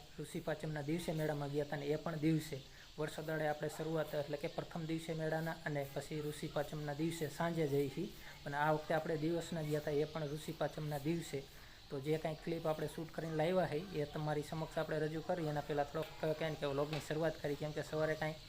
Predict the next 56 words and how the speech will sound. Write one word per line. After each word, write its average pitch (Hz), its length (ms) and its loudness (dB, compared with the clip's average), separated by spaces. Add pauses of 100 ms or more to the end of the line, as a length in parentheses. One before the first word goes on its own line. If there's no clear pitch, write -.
(320)
વ્લોગની 170 280 0
શરૂઆત 175 360 0
નહોતી 170 260 -2
કરી, 160 240 -4
અ, 151 540 -2
કાંઈ 139 340 -2 (560)
ટાઇમ 165 180 2
ટેબલ 180 260 2
નહોતું 165 280 2
આપણે 147 180 2
જવાનું, 147 400 2
કેમ 156 140 -4
કે 151 100 0
આપણે 147 320 2
થ-, - 320 -10
પહેલાં 175 200 4
એવું 180 200 4
હતું 147 200 0
કે 147 100 0
સાંજે 180 360 2
જાશું. 147 300 2 (420)
પણ 151 80 -2
આ 147 260 2
તમે 147 260 -2
જોઈએ 135 200 2
તો 135 240 -6
પાછળ 139 260 0 (440)
કંઈક 139 140 -2
આવો 135 200 0
વરસાદી 151 400 -2
માહોલ 151 300 4
જેવું 151 260 2
છે, 156 40 0
એટલે 160 180 0
પછી 147 240 -4
વિચાર્યું 151 380 0
કે 139 240 -2
સાંજે 151 300 0
મજા 156 260 2
ન 160 60 0
આવે, 147 220 0
વરસાદ 143 340 -2
આવી 156 160 4
જાય 147 140 0
ને 139 60 -4
એટલે. 143 200 -4
એટલે - 480 -10
પછી 147 240 -4
દિવસે 156 360 0
ગયા 147 140 2
હતા, 139 140 -8
તો 143 140 -4
દિવસે 147 320 -2
પ્રોબ્લેમ 156 420 0
એ 151 140 4
આવી 135 220 2